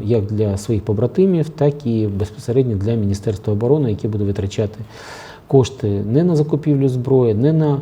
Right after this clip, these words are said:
амбудирування, не на лікування, а в принципі на тих військовослужбовців, які не здатні за станом здоров'я виконувати взагалі не те, що бойові, а взагалі будь-які завдання.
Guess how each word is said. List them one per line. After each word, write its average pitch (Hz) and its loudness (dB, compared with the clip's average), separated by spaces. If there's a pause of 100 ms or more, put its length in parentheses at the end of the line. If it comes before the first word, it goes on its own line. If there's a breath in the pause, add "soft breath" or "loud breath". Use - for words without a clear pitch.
(100)
амбудирування, 120 0 (260 loud breath)
не 135 4
на 160 4
лікування, 127 2
а 107 -4
в 101 -4
принципі 117 -2 (560 loud breath)
на 110 2
тих 110 0
військовослужбовців, 120 0
які 104 0
не 123 2
здатні 117 0
за 104 0
станом 104 0
здоров'я 113 2
виконувати 98 -2 (220)
взагалі 110 0
не 110 0
те, 143 -2
що 139 0
бойові, 107 2
а 95 0
взагалі 110 0
будь-які 98 -2
завдання. 85 -6